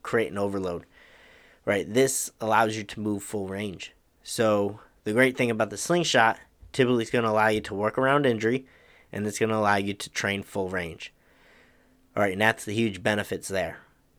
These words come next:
Okay, is it the best tool for overload? No, I think reverse bands really take the cake there.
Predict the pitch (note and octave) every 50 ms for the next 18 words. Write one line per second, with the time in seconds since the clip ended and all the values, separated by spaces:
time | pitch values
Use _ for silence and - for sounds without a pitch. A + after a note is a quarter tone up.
0 | _ _ _ _ _ _ - - A2 G#2 G2 G#2 - - B2 B2 C3 C3 B2+ A#2+
1 | C3 A2+ A#2+ C3+ D#3+ D3+ D3 - - - D#3+ D3+ D3 D3+ - D3 D3 D#3 D3+ D#3
2 | D#3+ D3+ D3+ D3+ D3+ E3 D#3+ B2+ G2+ G#2+ G#2+ - B2+ B2 A#2 - A2+ A2 A2+ B2
3 | A#2 A2 G#2+ A#2+ B2+ A2+ A2+ A2+ A2 A2 A2 - - - - _ - - - -
4 | - - A2 A2 A#2 A#2+ A#2 A2 A2 - B2 G#2 - - - - - C3 C3+ -
5 | - - A2 G#2 G#2+ G2+